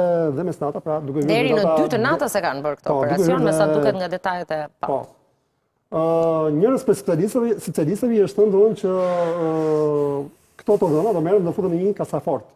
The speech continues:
Speaker 1: Pra, te
Speaker 2: Mhm.
Speaker 1: kasaforta e, e Ervin Muçës. Pra, pasi të kopjoheshin, do thënë, pra, që këta,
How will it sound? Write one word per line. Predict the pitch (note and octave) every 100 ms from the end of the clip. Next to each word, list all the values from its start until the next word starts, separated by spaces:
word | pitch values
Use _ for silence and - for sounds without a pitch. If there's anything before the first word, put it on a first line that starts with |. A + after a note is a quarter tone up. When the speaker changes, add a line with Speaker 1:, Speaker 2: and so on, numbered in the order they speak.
| _
Speaker 1:
Pra, | D#3+
te | G#3+
Speaker 2:
Mhm. |
Speaker 1:
kasaforta | - C#3+ D3 D#3+ D3+
e, | D3+ D3+ D3 - _ _ _ _
e | D#3 D#3 D3+
Ervin | C3+ D3+ D3+
Muçës. | D3 B2 -
Pra, | E3+
pasi | E3 E3+ E3
të | -
kopjoheshin, | D3 D#3 D3+ D3+
do | C#3
thënë, | C#3+
pra, | D#3+ E3 G#3 - D3 -
që | D#3
këta, | - F#3